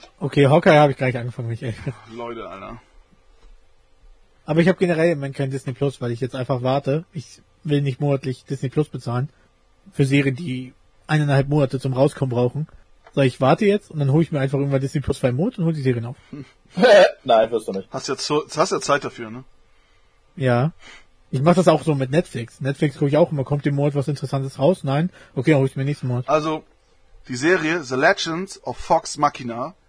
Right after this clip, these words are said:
Speaker 2: auf Amazon Prime, so geil gemacht. So geil.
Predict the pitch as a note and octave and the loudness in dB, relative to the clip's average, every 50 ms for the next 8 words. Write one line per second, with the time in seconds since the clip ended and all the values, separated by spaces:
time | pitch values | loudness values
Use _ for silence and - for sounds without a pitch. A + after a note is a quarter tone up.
0 | _ _ _ _ _ - - A#2+ A2 - _ _ _ _ _ _ - C3+ D3+ D#3+ | _ _ _ _ _ -12 -12 -12 -12 -12 _ _ _ _ _ _ -6 -4 -4 -4
1 | D3 D#3 C3+ - - C#3 C3 C3 C3 C3 D3+ D#3 _ _ _ _ _ _ _ _ | -4 -8 -10 -8 -4 -2 0 0 0 -2 -6 -10 _ _ _ _ _ _ _ _
2 | _ _ _ _ _ _ _ _ _ _ _ _ _ _ _ _ _ _ _ - | _ _ _ _ _ _ _ _ _ _ _ _ _ _ _ _ _ _ _ -10
3 | - - - E3+ F#3 F3 C3 E3+ C#3+ C#3+ C#3 C3 B2+ B2 A#2 A2+ A2 - - - | -6 -2 4 6 6 6 6 4 4 4 2 0 -2 -4 -6 -8 -10 -12 -18 -20
4 | - _ _ _ _ _ _ _ _ _ - B2 A#2+ C#3 E3 - - C3+ B2 A#2 | -20 _ _ _ _ _ _ _ _ _ -16 -12 -6 -6 -6 -4 -2 -2 0 0
5 | A2+ C#3 F#3 | -2 -6 -8